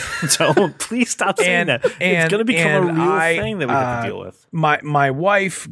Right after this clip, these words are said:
Speaker 2: got the, um, reserved seats.
Speaker 1: Oh,
Speaker 2: So,
Speaker 1: okay. Cool, cool.
Speaker 2: right? So we got, we went to a three D show, which I'm normally against.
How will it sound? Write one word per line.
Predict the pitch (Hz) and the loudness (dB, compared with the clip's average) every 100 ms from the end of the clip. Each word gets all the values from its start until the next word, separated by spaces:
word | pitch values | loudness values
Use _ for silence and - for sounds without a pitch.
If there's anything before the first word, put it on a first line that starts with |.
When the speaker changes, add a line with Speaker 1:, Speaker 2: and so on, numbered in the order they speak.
| 139 | -2
Speaker 2:
got | 160 151 120 - | 2 2 0 -2
the, | 151 131 120 113 - | 0 2 0 -2 -6
um, | 113 107 101 110 | -6 -6 -8 -2
reserved | 143 139 147 139 | 0 4 4 2
seats. | - 170 110 - - _ _ _ _ _ _ - | 0 -4 -6 -12 -16 _ _ _ _ _ _ -2
Speaker 1:
Oh, | 170 | 2
Speaker 2:
So, | 165 147 | 4 4
Speaker 1:
okay. | 139 131 | 2 0
Cool, | - 98 | -2 -6
cool. | - 113 92 - _ - | -2 -4 -4 -10 _ -4
Speaker 2:
right? | 139 147 143 | 0 0 0
So | 160 | -2
we | 151 151 | 0 0
got, | 156 151 147 | 2 0 0
we | |
went | 160 180 | 0 0
to | - | 0
a | 170 | -2
three | - 220 | 0 0
D | 220 214 | 2 0
show, | - 190 | 2 2
which | 180 165 | 2 0
I'm | 156 151 | 0 2
normally | 160 165 165 147 | 2 2 2 0
against. | 117 117 170 147 98 - - | -2 -2 -2 0 -2 -6 -6